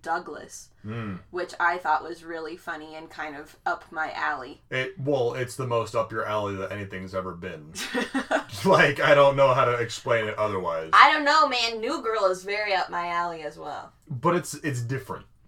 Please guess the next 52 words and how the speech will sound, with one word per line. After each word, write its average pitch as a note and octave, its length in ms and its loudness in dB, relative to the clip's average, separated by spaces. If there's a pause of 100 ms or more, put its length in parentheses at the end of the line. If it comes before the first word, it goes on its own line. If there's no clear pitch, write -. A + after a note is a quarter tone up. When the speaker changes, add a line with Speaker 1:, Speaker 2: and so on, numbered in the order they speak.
(240)
Speaker 2:
The A#2+ 100 -4
context C3 800 -2
is F#2 120 -10
different. D2 400 -14
There's - 120 0
Speaker 1:
Yeah. D3+ 140 6
Speaker 2:
a - 20 -4
much C#3 180 2
more B2 160 -2
political A#2+ 580 -6
context G2 760 -6
to, - 80 -20
to G#2 160 -6
Douglas. - 560 -10
Speaker 1:
And A3 160 0
also, A3+ 380 2
it's - 300 -10
real D3+ 220 -8
life. - 400 -4 (420)
<laughs> - 60 -20
Speaker 2:
It A2+ 100 -4
is D3+ 140 0
also B2+ 320 4
real F#2+ 240 -2
life. - 260 -12 (560)
I - 60 -8
mean, A2 240 -8
New A#2 160 -4
Girl's G2+ 280 0
basically F2 460 -6
real D#2 200 -8
life. C2+ 340 -12 (140)
Speaker 1:
Yeah. - 180 -12 (380)
Also, A#3+ 320 4
she's G#3 320 -10
Australian, D#3 680 -2
which - 180 -16
is - 100 -16
so C#3+ 180 -10
cool. - 340 -20 (200)
Speaker 2:
I, G2+ 300 -2
I D#3+ 40 0
could D3+ 140 -4
really A#2+ 240 0
listen. G#2 340 -6
As A2 160 -6
long D#3 160 0
as C#3+ 100 -4
you A#2 100 -6
have G#2+ 180 -2
an F#2 60 -8
accent, A#2+ 440 -6